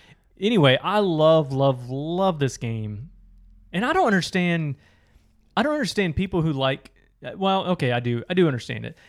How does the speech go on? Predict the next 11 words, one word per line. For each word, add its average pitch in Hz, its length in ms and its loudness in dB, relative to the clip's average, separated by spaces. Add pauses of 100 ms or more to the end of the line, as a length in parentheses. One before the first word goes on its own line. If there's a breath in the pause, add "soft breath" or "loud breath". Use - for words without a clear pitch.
It, 196 260 -2
it, - 360 -12
it's 214 180 -4
different 208 400 0
than 156 140 2
Dune 147 160 4
Imperium. 123 640 0
It's, - 320 -10
it's 151 180 -8
more 165 260 2
Euro-y 160 680 2